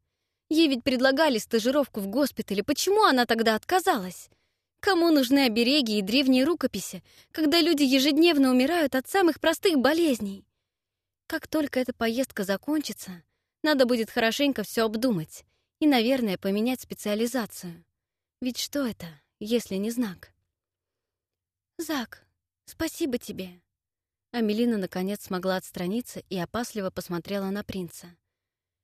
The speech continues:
"И прости, я не хотела тебя обижать". "Это ты прости. Я иногда бываю непростительно впечатлительным".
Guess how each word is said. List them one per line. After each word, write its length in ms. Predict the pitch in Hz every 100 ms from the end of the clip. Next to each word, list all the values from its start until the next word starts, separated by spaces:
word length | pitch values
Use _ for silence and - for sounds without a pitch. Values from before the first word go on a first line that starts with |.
| _ -
"И 80 |
прости, 640 | 349 339 339 - 262 208 _ _ _ -
я 100 | 320
не 120 | 302
хотела 420 | 302 311 320 262
тебя 260 | 220 190 214
обижать". 600 | 185 214 226 196 - - _ _ _ _ _ _ _ _ _ _
"Это 240 | 226 214 214
ты 180 | - 262
прости. 560 | 180 170 - 180 151 _ _ _ _
Я 200 | 294 311
иногда 360 | 285 240 247 262
бываю 320 | 208 208 226
непростительно 640 | 190 - 175 - 277 254
впечатлительным". 920 | 220 233 285 294 285 - 165 160 165